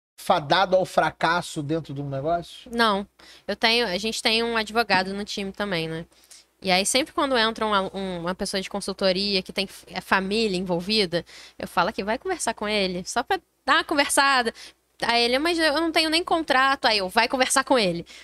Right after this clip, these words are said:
Speaker 2: Porque tem que ter descrição de, de funções de cada um, quanto que cada um recebe se quiser sair, quanto que cada um tem que pagar se tiver que sair.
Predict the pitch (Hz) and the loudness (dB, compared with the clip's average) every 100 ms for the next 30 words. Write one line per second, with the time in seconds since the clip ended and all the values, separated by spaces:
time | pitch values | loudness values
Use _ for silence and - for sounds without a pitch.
0 | - - - 208 214 214 - - 208 226 | -20 -18 -6 -2 -2 -2 -2 2 4 4
1 | 247 220 185 165 - - - 254 226 208 | 4 2 0 -4 -8 -4 0 2 2 0
2 | 196 190 170 180 - 320 - 277 247 226 | -2 -4 -6 -6 -2 0 2 4 4 2
3 | 226 214 208 269 262 240 226 226 240 254 | 0 0 2 2 4 2 0 0 0 2
4 | - 240 233 214 208 240 220 220 202 202 | -2 0 2 2 2 2 0 2 0 0
5 | - 196 180 - 247 262 220 - 226 - | -8 -6 -4 0 2 2 0 -2 -4 -4
6 | - 208 208 208 202 - 226 214 214 202 | -2 0 0 -2 -4 0 2 4 2 2
7 | - 190 190 - 226 247 220 214 | -2 0 0 0 2 2 4 2